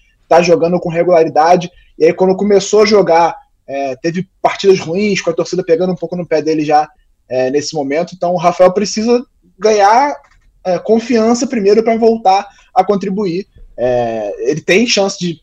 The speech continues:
tomar essa vaga do Di Plácido na direita, até porque o Di Plácido tá jogando mal. E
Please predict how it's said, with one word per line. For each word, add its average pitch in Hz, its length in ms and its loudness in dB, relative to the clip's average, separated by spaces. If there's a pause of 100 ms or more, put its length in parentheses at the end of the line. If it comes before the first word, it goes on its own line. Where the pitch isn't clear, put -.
(120)
tomar 156 320 2
essa - 220 2
vaga 160 200 2
do 156 80 -4
Di 139 120 -10
Plácido 143 340 -2
na 139 60 -6
direita, 151 280 -2
até 170 140 0
porque - 220 -8
o - 20 -4
Di 151 100 -10
Plácido 147 360 0
tá 170 180 0
jogando 165 320 -4
mal. 135 340 0 (580)
E 127 760 -4